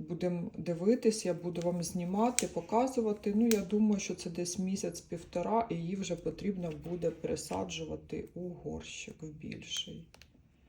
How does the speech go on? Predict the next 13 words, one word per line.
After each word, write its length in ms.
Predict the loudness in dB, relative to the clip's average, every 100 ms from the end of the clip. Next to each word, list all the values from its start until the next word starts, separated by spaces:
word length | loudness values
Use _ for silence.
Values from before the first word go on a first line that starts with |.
| -20 -20 -20 -20 -20 -20 -8
І 80 | -4
мене 260 | -2 0
це 220 | 0 0 6
радує, 340 | 6 8 4
такі 300 | 4 -4 -4
темпи 380 | -2 -2 0 0
росту 340 | 0 0 0
я 200 | -2 -2
люблю, 520 | -4 -6 -6 -6 -6 -8
коли 240 | -6 -4 -2
не 100 | -4
потрібно 600 | -6 -6 -4 -4 -2 -2
ніяких 760 | -2 -2 -2 -2 -2 -2 -6